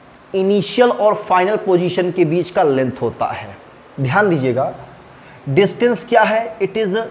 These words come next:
actual length, actual length between initial and final position।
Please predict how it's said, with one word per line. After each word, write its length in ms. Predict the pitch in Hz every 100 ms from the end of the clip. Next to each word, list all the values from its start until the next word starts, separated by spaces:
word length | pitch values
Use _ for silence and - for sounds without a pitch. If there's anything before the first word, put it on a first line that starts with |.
| - - - -
actual 680 | - 175 170 - 220 220 190
length, 420 | 143 120 107 - - - - - - - -
actual 680 | 147 147 - 180 180 226 - - - - - - -
length 680 | 135 156 156 113 - - - - - - - - - - - - - - -
between 800 | 127 165 - 165 214 226 240 247 - - - - - - - - - - - - -
initial 880 | 156 170 185 180 - 208 214 220 226 - - - - - - - - - - - - -
and 300 | 170 180 185
final 720 | - - 175 180 190 196 135 107 98 - - - - - - - - - - - - - - - -
position। 580 | 160 156 151 139 -